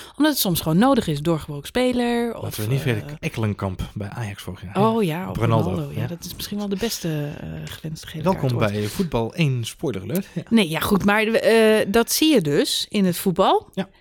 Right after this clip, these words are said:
Speaker 1: Gaat dat straks in de Formule één ook gebeuren? Gaan we, eh, mensen zien die dus, eh, move and the breaking, eh, gaan doen?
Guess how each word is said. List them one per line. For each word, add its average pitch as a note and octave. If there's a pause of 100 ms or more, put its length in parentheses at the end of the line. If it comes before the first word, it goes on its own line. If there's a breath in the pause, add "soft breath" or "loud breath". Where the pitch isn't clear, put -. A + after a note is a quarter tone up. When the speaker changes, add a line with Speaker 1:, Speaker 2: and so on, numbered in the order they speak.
(160 soft breath)
Speaker 1:
Gaat -
dat G3
straks -
in E3
de D#3
Formule F3+
één A#3
ook F4+
gebeuren? E3+
Gaan A#3+
we, F#3+
eh, F3
mensen G3
zien F3
die E3
dus, D3+
eh, D3
move E3+
and D#3
the D3
breaking, G#3
eh, B3 (160)
gaan A3+
doen? B3+